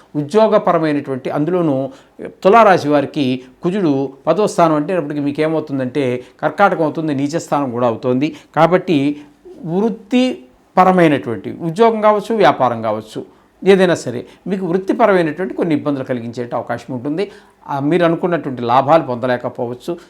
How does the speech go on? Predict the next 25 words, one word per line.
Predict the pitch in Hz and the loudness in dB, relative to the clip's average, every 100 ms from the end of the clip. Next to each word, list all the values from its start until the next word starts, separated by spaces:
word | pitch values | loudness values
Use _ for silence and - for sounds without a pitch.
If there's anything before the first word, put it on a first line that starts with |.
| _ | _
శ్రమకి | - 180 196 240 254 | -2 0 2 0 0
తగినటువంటి | 202 170 156 139 147 - | 2 4 2 -2 -6 -4
ఫలితాలు | 127 120 117 | -6 -4 -6
కూడా | 113 156 - _ _ 139 | -6 -8 -10 _ _ -4
పొందలేకపోవచ్చు. | 135 135 120 123 139 - 117 117 117 123 - - - | -2 0 -2 -4 -6 -8 -6 -6 -8 -14 -18 -12 2
ఈ | 170 | 6
విధమైన | 185 170 165 | 8 8 6
ఫలితాలన్నీ | 147 123 135 123 117 | 4 4 2 2 -2
కూడా | 107 117 113 113 - - | -4 -2 0 -2 -8 -8
దశమ | 151 202 214 | -8 -4 -4
స్థానంలో | 214 160 143 131 123 104 - - | 0 2 2 2 0 -2 -12 -6
కుజ | 151 | 0
భగవానుడి | 170 175 156 139 123 | 4 6 6 4 4
వల్ల | 127 135 | 4 2
కలుగుతూ | 127 120 117 120 | 2 -2 -2 -2
ఉన్నాయి. | 113 113 123 139 - _ | -2 -2 -2 -4 -8 _
ఇకపోయినట్టయితే | 170 143 - 135 123 123 113 117 120 - _ - | 0 2 2 2 0 -2 -4 -4 -6 -8 _ -2
వ్యయస్థానంలో | 156 226 262 - 196 165 151 151 127 127 - - | 0 2 0 2 2 2 0 0 0 -2 -10 -4
కేతు | 175 180 | -2 0
సంచారం | 160 135 131 123 | -4 -2 -2 -2
జరుగుతోందండి. | 120 123 123 123 123 139 147 - _ _ _ _ _ _ _ _ 139 | -4 -4 -2 0 0 -2 -4 -12 _ _ _ _ _ _ _ _ 0
వ్యయస్థానంలో | 190 233 - 233 226 214 196 | 2 2 4 4 4 2 2
కేతు | 175 170 | 0 0
సంచారం | 180 147 156 143 | 0 2 2 2
వల్ల | 135 139 123 120 | 0 0 2 0